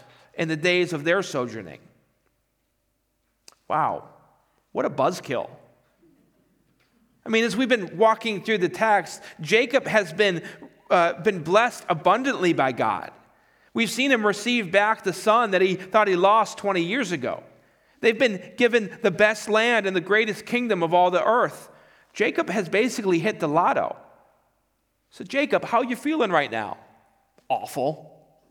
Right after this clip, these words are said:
Life's been hard. And I'm not even as old as my father." But let me explain what's going on here. First, what Jacob is saying to Pharaoh is,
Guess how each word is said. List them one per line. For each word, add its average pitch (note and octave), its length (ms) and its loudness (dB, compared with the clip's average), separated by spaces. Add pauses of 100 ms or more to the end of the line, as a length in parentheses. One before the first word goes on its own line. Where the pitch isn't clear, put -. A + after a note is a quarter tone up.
(420)
Life's D#3+ 320 0
been D#3 120 -4
hard. D3 500 2 (1160)
And D3 80 -4
I'm D#3+ 100 -2
not F3+ 160 2
even D3+ 160 -2
as D3+ 180 0
old D#3+ 220 0
as D#3+ 100 -6
my F3 160 2
father." A2+ 520 -2 (1500)
But F#3+ 100 0
let C#4 100 2
me E4 120 0
explain G#3+ 400 -2
what's F#3 160 -2
going D#3 240 0
on D3 180 0
here. B2+ 320 -10 (1300)
First, - 480 0
what A3+ 380 0
Jacob D4+ 480 0
is G3 120 0
saying G#3 380 0
to D#3 80 -2
Pharaoh D3 480 2
is, D3+ 320 0